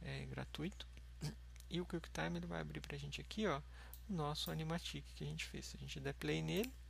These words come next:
eba, a gente tem aí agora um Animatic pra gente ver qual que é o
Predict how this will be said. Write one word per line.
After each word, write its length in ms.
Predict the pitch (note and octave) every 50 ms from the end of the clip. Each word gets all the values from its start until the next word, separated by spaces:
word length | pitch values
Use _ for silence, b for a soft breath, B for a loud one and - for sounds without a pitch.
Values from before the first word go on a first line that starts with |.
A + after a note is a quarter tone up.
| B B B B B B B B B B B B -
eba, 580 | G#3+ A3+ A3 G#3 G3 F#3 F3 E3+ D#3+ D#3 D3+ D3
a 80 | C#3
gente 240 | C3+ C#3 D3 D3+ -
tem 220 | - - D#3+ D#3+ D#3
aí 160 | D3+ D3 D3
agora 240 | C#3+ C#3+ C#3+ D3 D3+
um 60 | D3+
Animatic 520 | D3+ D3 D3 C#3+ C#3+ - - - D#3 -
pra 140 | - - D3+
gente 240 | D3 D#3 D#3+ - F#3
ver 320 | D#3+ C#3+ C#3+ C#3+ D#3+ E3+ B B B B B B B -
qual 240 | - - E3 F3+ F#3
que 260 | - - - F#3 D#3+
é 260 | C#3+ C#3 C#3+ D3+ D3 - -
o 100 | D3